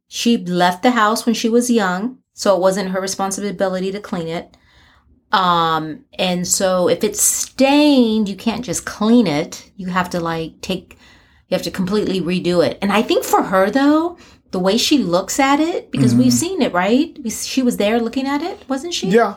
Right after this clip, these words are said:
Speaker 2: she, yeah. There, there was a moment she went
Speaker 1: I
Speaker 2: to that space.
Speaker 1: I
Speaker 2: Yeah.
Speaker 1: think there is a part of her that wants it there.
Speaker 2: Hmm.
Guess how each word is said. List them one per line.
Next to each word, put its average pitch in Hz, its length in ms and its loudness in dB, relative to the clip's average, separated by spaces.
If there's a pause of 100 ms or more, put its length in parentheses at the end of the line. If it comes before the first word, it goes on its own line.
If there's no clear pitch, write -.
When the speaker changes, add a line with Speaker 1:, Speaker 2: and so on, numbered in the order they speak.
Speaker 2:
she, 190 340 -4
yeah. 165 180 2
There, 165 240 -2
there 190 140 4
was 190 100 4
a 196 60 2
moment 170 380 2
she 175 120 0
went 165 120 2
Speaker 1:
I 294 240 4
Speaker 2:
to 180 180 2
that 160 240 2
space. 135 520 2
Speaker 1:
I 233 180 0
Speaker 2:
Yeah. 214 180 0
Speaker 1:
think 247 280 0
there 247 200 2
is 262 160 0
a 240 60 0
part 269 360 0
of 330 140 -8
her 190 220 -4
that 185 520 -4 (1160)
wants 208 300 0
it - 100 -2
there. 127 280 -6 (360)
Speaker 2:
Hmm. 156 220 2